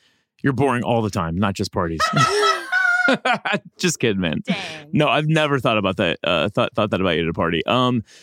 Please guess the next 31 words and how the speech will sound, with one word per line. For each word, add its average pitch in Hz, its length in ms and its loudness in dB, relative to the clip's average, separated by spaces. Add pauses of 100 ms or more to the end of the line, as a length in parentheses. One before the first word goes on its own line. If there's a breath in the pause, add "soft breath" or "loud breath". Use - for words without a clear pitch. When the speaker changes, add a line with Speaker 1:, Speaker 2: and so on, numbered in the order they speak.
(300 soft breath)
Speaker 1:
for 139 120 2
me, 156 640 2
uh, 120 560 2 (320)
yeah, 143 400 2
I 110 120 2
mean, 135 400 2 (100)
just, - 360 -4
I 151 140 2
just, 147 360 0
I 139 100 2
like, 135 500 2 (680)
um, 107 560 0 (120)
I - 80 -8
like 127 200 0
laughing 117 500 0
and 113 80 2
I 117 60 2
like 113 340 0 (120)
making 127 320 2
other 139 180 2
people 104 280 -2
laugh. 92 460 -2 (600)
Um, 98 600 0 (280)
and 113 220 2
that's 120 160 0
just - 220 -2
kind 127 180 2
of 117 140 0 (180)
ingrained 120 480 2
in 98 180 2
me. 82 300 -2